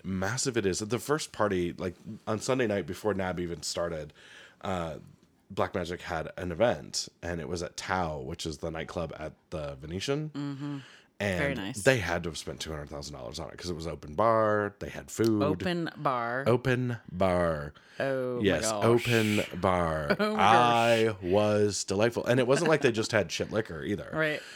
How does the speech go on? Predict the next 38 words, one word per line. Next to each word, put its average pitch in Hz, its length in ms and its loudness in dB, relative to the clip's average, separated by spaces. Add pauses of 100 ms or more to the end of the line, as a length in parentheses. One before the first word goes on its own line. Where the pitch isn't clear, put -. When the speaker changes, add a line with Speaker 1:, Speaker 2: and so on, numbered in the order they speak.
(160)
Speaker 1:
No, 95 180 4
it 107 40 4
was 104 140 0
good 107 240 2
stuff, 78 380 0
'cause 80 220 -4
Mama 107 240 2
was 104 140 0
having 98 360 2
double 95 240 0
makers 85 260 -4
and 80 120 -8
ginger. 95 420 0
<laughs> - 80 -2
Speaker 2:
How'd 208 320 2
you 214 60 -6
get 185 160 0
into 175 680 -4
that? 175 320 -4
Like, 143 220 -4
do 127 80 6
Speaker 1:
Uh, 123 60 8
Speaker 2:
you 160 160 2
have 160 100 0
Speaker 1:
we're, 107 60 0
Speaker 2:
to 147 220 -2 (100)
Speaker 1:
we're 120 160 4
a - 20 4
vendor. 80 320 -2 (500)
Speaker 2:
Okay. 135 100 -2
Speaker 1:
So 104 140 4
we 90 140 2
work 80 180 -4
with 82 80 -8
them 78 120 -8
all 71 100 -8
the 71 80 -10
time. 73 280 -8